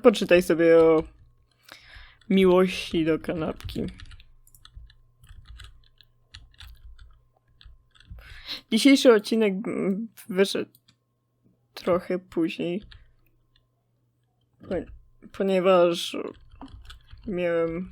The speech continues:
dużo, miałem po prostu ciężkie zadanie domowe. A, ty nie byłeś, dobra. Nie wiem, co ja wtedy myślałem.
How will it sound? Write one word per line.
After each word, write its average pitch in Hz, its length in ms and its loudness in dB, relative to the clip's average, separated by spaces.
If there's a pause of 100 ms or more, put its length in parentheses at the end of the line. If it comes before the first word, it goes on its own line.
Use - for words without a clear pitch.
dużo, 170 500 -4 (500)
miałem 220 380 6
po 226 120 -4
prostu 214 280 0
ciężkie 208 420 4
zadanie 180 440 2
domowe. 165 480 0 (2750)
A, 214 200 8
ty 208 220 0
nie 196 140 4
byłeś, 202 420 2 (420)
dobra. 156 380 -8 (1400)
Nie 175 340 -2
wiem, 160 180 -6
co - 100 -6
ja 160 80 -2
wtedy 160 300 -8
myślałem. 196 560 -6